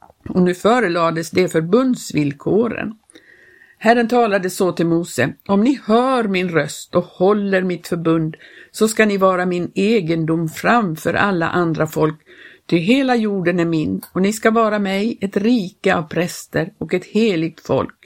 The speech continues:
Detta är vad du ska tala till Israels barn."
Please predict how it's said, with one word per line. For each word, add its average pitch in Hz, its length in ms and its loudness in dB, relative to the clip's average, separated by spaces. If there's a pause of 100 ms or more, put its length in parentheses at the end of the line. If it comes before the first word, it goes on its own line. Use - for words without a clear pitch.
(460)
Detta 226 440 2
är 214 120 4
vad 180 120 -2
du 170 120 -4
ska 160 200 -2
tala 185 720 -2 (140)
till 165 280 0
Israels 160 720 -6
barn." 180 420 -4